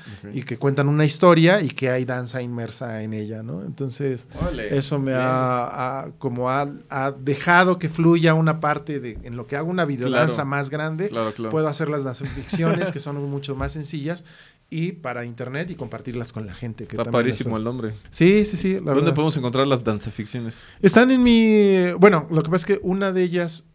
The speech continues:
Speaker 2: eh, o cuando, cuando surgió, eh, fue bajo un proyecto que se llamó Tajimara,
Speaker 1: Ok.
Speaker 2: que hacía homenaje a la película de Gurrola. Eh,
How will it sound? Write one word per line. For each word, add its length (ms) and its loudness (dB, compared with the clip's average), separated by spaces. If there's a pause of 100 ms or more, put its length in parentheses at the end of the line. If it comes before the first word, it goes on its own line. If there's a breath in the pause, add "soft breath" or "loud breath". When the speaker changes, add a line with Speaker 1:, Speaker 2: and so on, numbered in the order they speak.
Speaker 2:
eh, 380 -4
o 160 -4
cuando, 340 -6 (140)
cuando 360 -10 (280)
surgió, 680 -4 (200)
eh, 280 -6 (260)
fue 200 -6 (240)
bajo 200 -8
un 80 -6
proyecto 600 -4
que 100 -10
se 140 -10
llamó 280 -6
Tajimara, 520 -6 (340)
Speaker 1:
Ok. 120 -14 (500)
Speaker 2:
que 80 -12
hacía 220 -8
homenaje 480 -6
a 100 -8
la 160 -12
película 400 -8
de 80 -4
Gurrola. 400 -4 (840 loud breath)
Eh, 680 -2